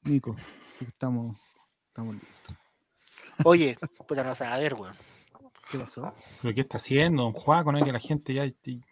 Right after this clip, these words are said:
Speaker 1: Oh, yo
Speaker 2: Pero
Speaker 1: hoy día también comí
Speaker 3: ¿qué se
Speaker 1: chiquitín.
Speaker 3: compró?
Speaker 2: en esa parte. No, no, si está
Speaker 3: ¿Está
Speaker 2: vendido,
Speaker 3: roto
Speaker 2: pero
Speaker 3: ese? Ese está
Speaker 2: en esa
Speaker 3: roto,
Speaker 2: parte
Speaker 3: porque la, la gente de Spotify por
Speaker 2: <laughs>
Speaker 3: eso
Speaker 2: Dice
Speaker 1: ¿Qué pasó?
Speaker 3: porque lo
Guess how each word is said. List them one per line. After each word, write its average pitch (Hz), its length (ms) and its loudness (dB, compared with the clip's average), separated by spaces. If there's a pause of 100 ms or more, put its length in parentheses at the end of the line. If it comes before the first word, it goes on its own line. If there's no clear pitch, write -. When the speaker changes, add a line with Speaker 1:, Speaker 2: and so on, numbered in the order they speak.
(720)
Speaker 1:
Oh, 220 360 10
yo 226 60 6
Speaker 2:
Pero 185 140 8
Speaker 1:
hoy 202 60 2
día 214 180 8
también 202 300 10
comí 208 240 12
Speaker 3:
¿qué 226 120 12
se 185 40 2
Speaker 1:
chiquitín. 202 380 12
Speaker 3:
compró? 170 280 8 (260)
Speaker 2:
en 170 100 4
esa 202 240 10
parte. 208 500 8
No, 185 160 10
no, 214 120 10
si 202 120 4
está - 240 4
Speaker 3:
¿Está 131 100 12
Speaker 2:
vendido, 131 120 12
Speaker 3:
roto 170 120 12
Speaker 2:
pero 208 100 12
Speaker 3:
ese? 151 320 8 (360)
Ese 147 160 4
está 143 140 6
Speaker 2:
en 123 80 10
esa 120 100 8
Speaker 3:
roto, 208 80 12
Speaker 2:
parte 208 220 10
Speaker 3:
porque 123 160 4
la, 135 160 6
la 127 120 -6
gente 170 260 -2
de - 20 0
Spotify 165 420 0
por 143 100 2
Speaker 2:
<laughs> - 0 -
Speaker 3:
eso 294 80 12
Speaker 2:
Dice 262 100 8
Speaker 1:
¿Qué 139 240 8
pasó? 156 100 8
Speaker 3:
porque 185 160 4
lo 135 100 2